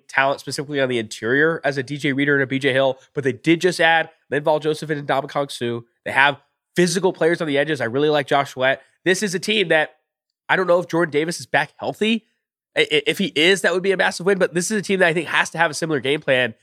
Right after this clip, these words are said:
defensively. It's slowing Derrick Henry and forcing them to beat you through the air, forcing them to lean on the receiving core. I think that if they could do that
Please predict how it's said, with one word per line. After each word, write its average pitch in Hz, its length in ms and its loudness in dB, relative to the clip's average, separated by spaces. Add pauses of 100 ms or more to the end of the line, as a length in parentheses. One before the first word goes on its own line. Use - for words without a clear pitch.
(120)
defensively. 165 840 -2 (760)
It's 131 120 -8
slowing 165 360 4
Derrick 175 220 2
Henry 120 400 -4 (380)
and 123 140 -8
forcing 156 440 -2
them 175 120 2
to 160 80 -2
beat 160 140 -2
you 151 80 -12
through 175 120 -2
the 156 140 0
air, 117 220 2
forcing 147 340 -2
them 165 140 0
to 147 40 -4
lean 160 180 0
on 160 100 2
the 156 80 -2
receiving 185 320 -2
core. 107 400 -2 (200)
I 143 140 2
think 143 160 -2
that 156 240 4
if 190 180 0
they 202 140 2
could 190 220 -6
do 220 180 0
that 107 300 0